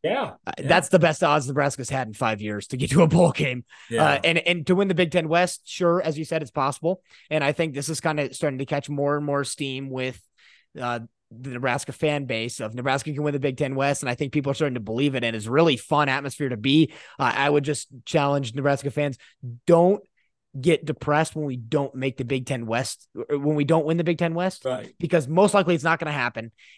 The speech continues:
Speaker 2: And, and if you, it, it, this is Matt, you gotta keep in mind, this is Matt Rhule's first year in charge.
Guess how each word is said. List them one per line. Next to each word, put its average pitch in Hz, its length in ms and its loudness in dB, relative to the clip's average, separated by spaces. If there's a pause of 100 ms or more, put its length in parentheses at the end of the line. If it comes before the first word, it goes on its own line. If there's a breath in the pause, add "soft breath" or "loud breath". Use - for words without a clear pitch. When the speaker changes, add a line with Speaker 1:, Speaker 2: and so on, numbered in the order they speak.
(160 soft breath)
Speaker 2:
And, 139 320 -2
and 156 120 0
if 143 140 -4
you, 175 340 0 (300)
it, 131 160 -20
it, 147 380 -10
this 170 160 -4
is 180 100 -4
Matt, 170 300 -2
you 170 160 -2
gotta 180 120 0
keep 175 120 -2
in 165 40 0
mind, 147 160 -2
this 156 120 -4
is 170 80 -2
Matt 165 180 0
Rhule's 151 160 0
first 196 320 2
year 185 140 6
in 160 80 0
charge. 101 480 -4